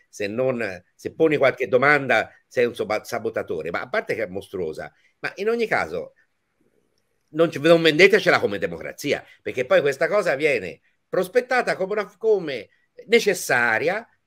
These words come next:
prima col coronavirus, perché l'unico modo di gestirlo era quello. Non mi pare sia stato un successo,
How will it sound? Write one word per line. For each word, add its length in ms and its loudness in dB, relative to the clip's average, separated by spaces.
prima 340 0
col 160 6
coronavirus, 800 0
perché 260 -2
l'unico 400 -2
modo 220 0
di 80 0
gestirlo 460 -4
era 160 2
quello. 340 -8
Non 140 -4
mi 120 -2
pare 260 4
sia 120 -6
stato 260 -6
un 100 -8
successo, 640 -6